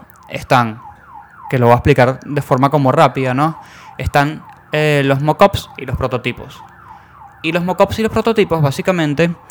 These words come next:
eh, son dos niveles distintos, porque un mockup es como, eh, que si agarraran una, una, si agarran una propuesta de diseño, por ejemplo,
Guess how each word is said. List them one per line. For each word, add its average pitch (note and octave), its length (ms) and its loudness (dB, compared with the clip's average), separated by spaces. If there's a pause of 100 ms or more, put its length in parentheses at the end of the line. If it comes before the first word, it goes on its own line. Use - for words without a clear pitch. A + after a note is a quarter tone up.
(400)
eh, D3 600 -2 (1040)
son C#3+ 180 2
dos D#3+ 100 4
niveles E3+ 300 4
distintos, B2 400 -2
porque D3 320 -4
un G3 180 -4
mockup A3 340 0 (420)
es D3+ 140 -2
como, F3+ 460 0 (220)
eh, C#3 320 -4
que D3+ 60 -6
si D#3 140 0
agarraran C#3+ 280 2
una, F#3+ 140 0
una, D#3+ 540 0 (100)
si - 160 -6
agarran C#3+ 360 4
una E3+ 680 2
propuesta D3 340 0
de F3+ 60 2
diseño, D3 280 -4
por C#3 120 -2
ejemplo, D3+ 380 -4